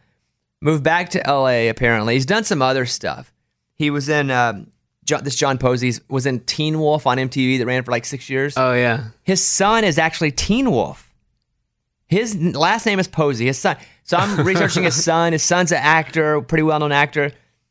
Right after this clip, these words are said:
Speaker 1: He, this guy's been in, um, uh, the, the, um, How to Get Away with Murder a little bit. He's done other things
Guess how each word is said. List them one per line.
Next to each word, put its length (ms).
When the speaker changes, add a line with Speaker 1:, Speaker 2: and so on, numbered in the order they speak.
Speaker 1:
He, 100
this 220
guy's 240
been 160
in, 280
um, 380
uh, 320
the, 140
the, 180
um, 320
How 140
to 60
Get 120
Away 120
with 100
Murder 380
a 60
little 180
bit. 160
He's 140
done 180
other 260
things 560